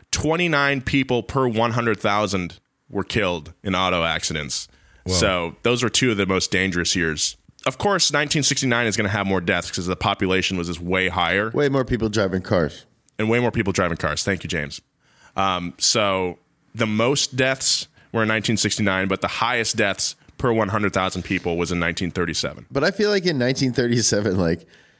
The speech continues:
Speaker 3: sixteen percent of people who ate at cafeterias died.
Speaker 1: <laughs>
Speaker 3: You
Speaker 1: Yeah,
Speaker 3: know,
Speaker 1: if you
Speaker 3: like
Speaker 1: ate,
Speaker 3: the
Speaker 1: if you ate spicy food,
Speaker 3: <laughs>
Speaker 1: yeah, you
Speaker 3: Yeah.
Speaker 1: probably died.
Speaker 3: Like, like, seventeen percent of milk drinkers died.
Speaker 1: <laughs> Yeah,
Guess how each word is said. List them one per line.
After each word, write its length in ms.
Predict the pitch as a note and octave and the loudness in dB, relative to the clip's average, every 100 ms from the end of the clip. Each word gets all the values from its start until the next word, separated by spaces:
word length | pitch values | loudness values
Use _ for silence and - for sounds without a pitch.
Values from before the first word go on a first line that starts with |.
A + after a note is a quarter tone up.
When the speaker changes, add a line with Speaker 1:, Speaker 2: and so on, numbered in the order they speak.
| _ _ | _ _
Speaker 3:
sixteen 720 | - - B2+ A2 - A#2 A#2 | -2 0 2 2 0 2 2
percent 440 | - A2 - G#2 G2 | 2 0 2 2 0
of 120 | - | 2
people 340 | G#2+ G2 G2+ | 0 2 2
who 160 | G2 G2 | 2 2
ate 200 | G2 G2 | 2 2
at 140 | F#2 - | 0 -2
cafeterias 1000 | - F#2 - G2+ - F2+ F2+ E2+ D2+ D2 | 0 0 0 -2 2 4 4 2 0 -2
died. 380 | A#1+ G#1+ G1+ - | 0 0 -2 -4
Speaker 1:
<laughs> 40 | - - - G#3 | 0 0 2 2
Speaker 3:
You 100 | C3+ | 4
Speaker 1:
Yeah, 240 | - B2 | 6 4
Speaker 3:
know, 60 | B2 | 4
Speaker 1:
if 60 | A#2+ | 4
you 60 | |
Speaker 3:
like 40 | D3+ A#2+ | 4 2
Speaker 1:
ate, 20 | A2 | 2
Speaker 3:
the 40 | |
Speaker 1:
if 120 | B2 | 2
you 160 | C#3+ D#3+ | 2 2
ate 260 | B2+ C#3 - | 2 2 0
spicy 460 | - A#2 A2+ B2 | 2 2 2 2
food, 340 | - G2+ G2+ A#2+ F#3+ F3+ D#3 C#3+ C#3+ C#3 - | 4 4 6 4 2 2 0 0 0 -2 -2
Speaker 3:
<laughs> 60 | - | 0
Speaker 1:
yeah, 340 | G2+ F2+ E2 - - - | 2 2 -2 -8 -16 2
you 120 | A2+ | 4
Speaker 3:
Yeah. 60 | |
Speaker 1:
probably 200 | G#2+ G#2 | 6 4
died. 480 | G2 F#2+ F2+ E2 - - _ | 2 2 2 0 -6 -20 _
Speaker 3:
Like, 300 | A2+ A2+ G#2+ | 2 2 0
like, 280 | C#3 B2+ A2 | 0 0 2
seventeen 600 | - D3 C#3+ D3 D3 C#3+ | 2 2 -2 -2 0 2
percent 400 | C3 B2+ - A#2+ | 2 2 2 2
of 120 | G#2+ | 2
milk 340 | G2+ A2 G#2 - | 2 2 0 0
drinkers 480 | G#2 F2+ F#2+ E2+ E2 | 0 0 0 0 0
died. 340 | F#2 D#2+ B1+ | 2 2 2
Speaker 1:
<laughs> 480 | - B2 F3+ D#3 F3 | 2 2 2 2 4
Yeah, 200 | G3 - | 2 2